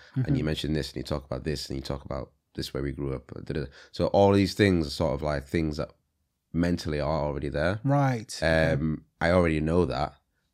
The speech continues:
Speaker 1: but it's kind of like, okay, now I need to roadmap it. I need to create a map. I
Speaker 2: Mm-hmm.
Speaker 1: need to create a, a, a map of how to to
Speaker 2: To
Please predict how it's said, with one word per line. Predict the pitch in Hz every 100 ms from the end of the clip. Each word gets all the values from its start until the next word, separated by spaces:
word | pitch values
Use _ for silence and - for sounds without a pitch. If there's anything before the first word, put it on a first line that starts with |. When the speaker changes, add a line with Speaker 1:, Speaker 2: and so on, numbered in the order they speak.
| -
Speaker 1:
but | 92 82 - _ _
it's | 80 -
kind | 85 80
of |
like, | 73 67
okay, | 80 78
now | 78 76
I |
need | 76
to | 69
roadmap | 71 71 73 69 -
it. | -
I | -
need | 78
to | 131
create | - -
a |
map. | 160 175
I |
Speaker 2:
Mm-hmm. | 170 135 123
Speaker 1:
need | 117
to | -
create | 80 76
a, | 73 69 - 64 -
a, | 71
a |
map | 71 73 -
of | 67
how | 71 67
to | - _ _ _ -
to |
Speaker 2:
To | -